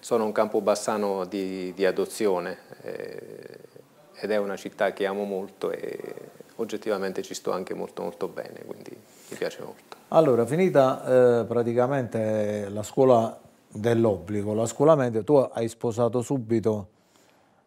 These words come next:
Speaker 2: eh, diciamo, questo, questo mondo della musica, perché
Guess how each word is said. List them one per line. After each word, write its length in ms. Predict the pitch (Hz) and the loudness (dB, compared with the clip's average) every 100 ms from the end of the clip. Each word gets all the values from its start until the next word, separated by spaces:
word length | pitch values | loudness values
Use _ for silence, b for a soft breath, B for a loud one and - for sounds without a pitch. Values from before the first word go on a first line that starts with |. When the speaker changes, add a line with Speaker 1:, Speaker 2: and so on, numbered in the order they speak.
| b - | b -20
Speaker 2:
eh, 420 | - - - 101 | -18 -14 -10 -8
diciamo, 460 | 107 104 127 120 101 | -6 0 2 2 -2
questo, 920 | 110 - 113 107 107 104 101 101 101 - _ - _ _ _ _ | -4 -4 -4 -2 -4 -6 -8 -10 -14 -20 _ -20 _ _ _ _
questo 300 | 113 110 120 | -4 -2 -2
mondo 300 | 127 131 113 | 0 2 2
della 240 | 110 113 | 2 2
musica, 520 | 127 127 92 95 95 95 | 2 -2 -4 -8 -8 -8
perché 420 | 104 - 120 | -8 0 0